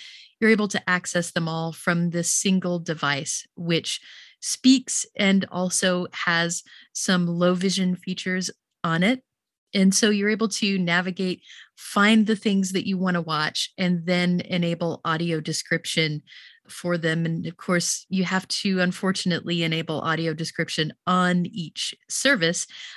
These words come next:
I wish there were a switch that says, "Anything I play, if there's audio description, give it to me." But <laughs> sadly, there's not yet.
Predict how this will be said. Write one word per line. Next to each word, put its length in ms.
I 80
wish 360
there 200
were 200
a 100
switch 600
that 260
says, 360
"Anything 500
I 160
play, 460
if 120
there's 240
audio 360
description, 640
give 180
it 140
to 140
me." 280
But 300
<laughs> 0
sadly, 560
there's 400
not 440
yet. 480